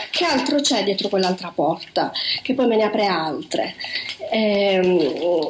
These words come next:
è un sogno che non sono ancora riuscita a interpretare, eh, tanto bene, eh, però ogni volta che lo faccio mi piace. E qui durante la quarantena, eh, ci si inventa.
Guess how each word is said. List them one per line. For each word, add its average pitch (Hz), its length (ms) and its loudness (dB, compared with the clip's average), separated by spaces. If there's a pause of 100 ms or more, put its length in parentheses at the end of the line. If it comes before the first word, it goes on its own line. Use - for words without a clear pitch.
(140)
è 247 80 2
un 320 100 4
sogno 320 300 2
che 247 100 0
non 247 140 4
sono 262 260 2
ancora 262 260 2
riuscita 185 360 -2
a - 20 2
interpretare, 170 1080 0
eh, 165 600 -4
tanto 214 300 -2
bene, 175 340 0 (640)
eh, 208 680 4 (120)
però 349 180 2
ogni 269 200 4
volta 285 240 2
che 285 120 2
lo 285 100 4
faccio - 420 0
mi 196 120 4
piace. - 560 -2 (960)
E 202 420 0
qui 285 220 4
durante 220 320 2
la 190 100 2
quarantena, 202 960 0
eh, 170 680 2
ci - 140 -2
si - 200 0
inventa. 160 680 0